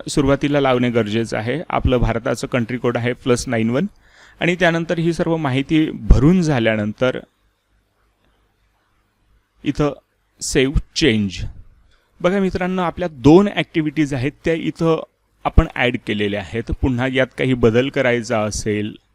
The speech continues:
त्यांचा क्रम बदलायचा असेल, डिलीट करायचे असतील तर ॲक्शन्स इथून एडिट करू शकता, त्यात बदल करू शकता आणि हे इथून काढून टाकायचं असेल तर डिलीट.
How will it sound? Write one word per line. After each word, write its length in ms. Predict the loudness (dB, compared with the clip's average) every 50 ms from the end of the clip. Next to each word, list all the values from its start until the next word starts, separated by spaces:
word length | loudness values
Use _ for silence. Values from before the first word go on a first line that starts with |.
| _ _ _ 0
त्यांचा 280 | 0 0 2 0 -2
क्रम 360 | -2 -2 0 2 2 2 2
बदलायचा 540 | 0 -2 0 2 2 2 2 0 -2 -6 -6
असेल, 360 | -6 -6 -6 -4 -4 -4 -4 -6 -12 -18 -20 -20 -18 _
डिलीट 420 | 0 4 4 6 6 6 4 4 2
करायचे 400 | -2 0 2 2 0 0 0 -2
असतील 380 | -2 -2 -4 -4 -4 -2 0
तर 100 | -2 -2 -2 0 0
ॲक्शन्स 580 | 0 0 0 0 0 0 0 0 -2 -6 -12 -18 _ _ _ _ _ _ _ _ _ -4
इथून 340 | -2 6 6 6 6 6 2 -4 _ _ _ -2
एडिट 300 | -2 2 2 2 0 2
करू 200 | 2 2 4 4
शकता, 460 | 2 -2 -4 -4 _ -4 -4 -4 -4
त्यात 240 | -6 _ -2 -2 -2 -2 _ _ -20
बदल 380 | 0 2 4 6 6 4 4
करू 220 | 4 2 2 2 2
शकता 460 | 2 -2 -6 -6 _ -6 -4 -4 -6 -8 -14 -20 -20 -14 _
आणि 140 | -2 0 2
हे 120 | 4 4
इथून 200 | 4 4 2 -4
काढून 360 | -2 0 0 2 4 2 2 2
टाकायचं 460 | 0 -2 0 0 -2 -2 -2 -4 -6
असेल 260 | -4 -4 -6 -4 -2
तर 100 | -4 -4
डिलीट. 440 | -4 -2 0 0 0 0 -2 -6